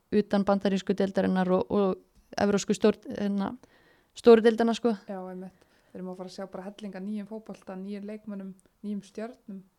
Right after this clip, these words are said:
Speaker 1: Já.
Speaker 2: Og bara geggjað fyrir bara unga krakka líka að sjá þessar geggjuðu fyrirmyndir.
Speaker 1: Mhm.
Speaker 2: Tala nú ekki um hvað við tvær erum spenntar, en svona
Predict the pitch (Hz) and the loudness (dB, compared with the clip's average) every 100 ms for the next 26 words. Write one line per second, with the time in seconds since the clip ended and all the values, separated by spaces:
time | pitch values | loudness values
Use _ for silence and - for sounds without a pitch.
0 | _ _ _ 196 185 175 - _ - 185 | _ _ _ 0 0 -2 -6 _ -20 -14
1 | 180 175 185 208 - 196 190 220 214 202 | -14 -12 -14 -14 -14 -14 -10 -10 -10 -12
2 | 185 _ _ _ _ _ _ _ - - | -20 _ _ _ _ _ _ _ -20 -20
3 | _ _ 208 202 226 254 262 220 - 277 | _ _ -10 -8 -8 -8 -8 -8 -8 -10
4 | - - 240 233 220 214 247 254 240 226 | -12 -12 -10 -8 -10 -10 -10 -10 -10 -12
5 | 220 262 262 - 240 240 277 233 208 - | -12 -14 -14 -10 -10 -8 -8 -6 -8 -10
6 | 208 - _ _ _ _ - 202 190 185 | -16 -18 _ _ _ _ -2 0 2 0
7 | 208 - 214 214 208 226 220 214 220 240 | -4 -8 -10 -10 -10 -12 -10 -8 -8 -8
8 | 233 - 226 226 214 - 226 208 196 185 | -10 -12 -12 -10 -12 -12 -14 -12 -12 -12
9 | 185 185 _ _ _ - 196 190 190 | -14 -18 _ _ _ -18 -14 -12 -14